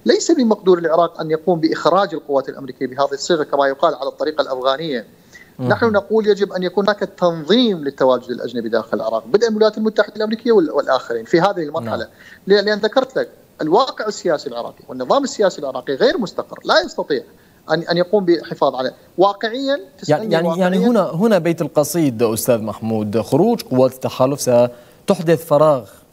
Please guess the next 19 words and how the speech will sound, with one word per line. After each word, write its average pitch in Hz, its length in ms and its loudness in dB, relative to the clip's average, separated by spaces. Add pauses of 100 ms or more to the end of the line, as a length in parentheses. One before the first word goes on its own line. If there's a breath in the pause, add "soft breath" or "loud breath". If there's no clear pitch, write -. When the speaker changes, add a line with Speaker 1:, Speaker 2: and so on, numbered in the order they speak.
(400)
Speaker 2:
كبير 127 380 0
في، 101 360 -4
في 110 200 -2
العراق 113 640 0
حقيقة. 120 720 -2 (840 soft breath)
آه، 123 240 4
من 220 240 4
سيملأ 160 480 2
هذا 135 120 2
الفراغ؟ 113 560 0 (760)
فراغ، 127 380 4
آه، 117 320 -2
التي 123 340 0
ستخلفه 120 800 0 (100)
أو 110 80 -2
سيخلفه 120 800 0
التحالف 107 460 -4
الدولي؟ 82 340 -8 (880)
Speaker 1:
يعني، 175 160 -4